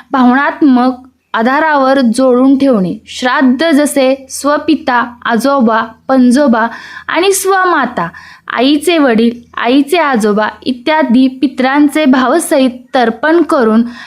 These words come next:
त्यांना तृप्त करण्यात येते व त्यांच्या निर्मित पिंडदान करण्यात येते. वर्षाच्या कोणत्याही महिन्याच्या किंवा पक्षाच्या ज्या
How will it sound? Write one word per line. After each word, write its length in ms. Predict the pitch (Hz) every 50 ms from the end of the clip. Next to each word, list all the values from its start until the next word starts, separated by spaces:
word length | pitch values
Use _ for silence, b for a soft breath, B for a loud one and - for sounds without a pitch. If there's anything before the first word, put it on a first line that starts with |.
| B B
त्यांना 320 | - 269 262 262 262 269 277
तृप्त 480 | 277 277 - 339 349 339 - - - 330 - -
करण्यात 400 | 277 254 240 233 226 226 220 233
येते 360 | 214 202 196 - - 196 240 -
व 140 | - 240 262 269
त्यांच्या 560 | 320 294 285 262 262 247 240 - 311 302 311
निर्मित 360 | 320 320 320 311 285 269 277 269 - - - -
पिंडदान 680 | 311 269 277 277 277 302 302 277 277 254 254 262 269
करण्यात 460 | 262 269 254 226 208 214 214 214 214
येते. 360 | 240 240 233 240 196 165 - B B B B B B B B
वर्षाच्या 520 | 247 262 262 269 262 - 311 320 311 359 339
कोणत्याही 720 | 339 339 349 330 320 302 285 - 320 320 330 349 359 359
महिन्याच्या 640 | 349 349 339 330 294 285 277 269 262 240 254 233 240
किंवा 280 | 240 240 269 277 302
पक्षाच्या 800 | 294 294 - 311 311 - - - 330 302 311 302 - 269 254 240 254 247 226 226
ज्या 200 | - 320 330